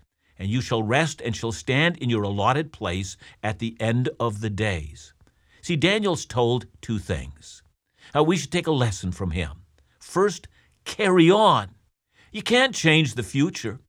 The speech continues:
You should live your life exactly as you have been doing. Don't freak out. Just continue to be faithful. I mean, you might be living in Babylon, but notice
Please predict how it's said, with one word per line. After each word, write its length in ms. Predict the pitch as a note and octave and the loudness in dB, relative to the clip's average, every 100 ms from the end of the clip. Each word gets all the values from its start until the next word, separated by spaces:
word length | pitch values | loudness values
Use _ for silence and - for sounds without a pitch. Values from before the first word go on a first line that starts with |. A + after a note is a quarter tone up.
| _ _ - | _ _ -2
You 140 | F3+ | 2
should 160 | F#3 D#3+ | 4 6
live 300 | D#3+ A#3+ F3+ | 6 4 4
your 200 | F3+ D#3+ | 4 6
life 280 | D3+ E3 E3 | 6 6 4
exactly 760 | E3+ B2 A2+ F#3 G#3 G3 G3+ | -2 -2 2 4 4 2 -2
as 140 | F#3+ D#3 | -2 -2
you 100 | D#3 | 0
have 220 | C3+ C#3 | 0 0
been 260 | B2+ B2+ G#2 | 0 0 0
doing. 400 | C3+ A#2 F#2 E2+ _ _ | 0 0 -2 -8 _ _
Don't 180 | - G#2 | -6 -6
freak 320 | G2+ G#2 G#2 | -4 -4 -2
out. 380 | B2 - G3+ A3+ - _ _ _ | -2 -2 -2 -4 -14 _ _ _
Just 260 | - C#3+ - | 0 0 2
continue 400 | D3+ C#3 D3+ D3+ | -2 2 4 4
to 80 | C#3 | 4
be 200 | D3+ D#3 | 0 -2
faithful. 800 | - - G#3 A#3+ - G2+ - _ _ _ _ | -10 -2 0 0 -4 -8 -10 _ _ _ _
I 60 | - | 0
mean, 100 | D3+ | 2
you 60 | |
might 260 | D3+ F#3 F3+ | 4 4 4
be 120 | D#3+ | 2
living 340 | D3+ E3+ D#3 D#3+ | 4 4 4 2
in 220 | C#3 A#2+ | 2 2
Babylon, 720 | D#3 E3 G#3 D#3+ A#2 B2 A#2+ - - - | 4 4 4 4 4 2 2 -4 -16 0
but 180 | E3 | 2
notice 680 | C3 C3 C3 A3+ B3+ F3 - | 2 4 8 8 8 6 2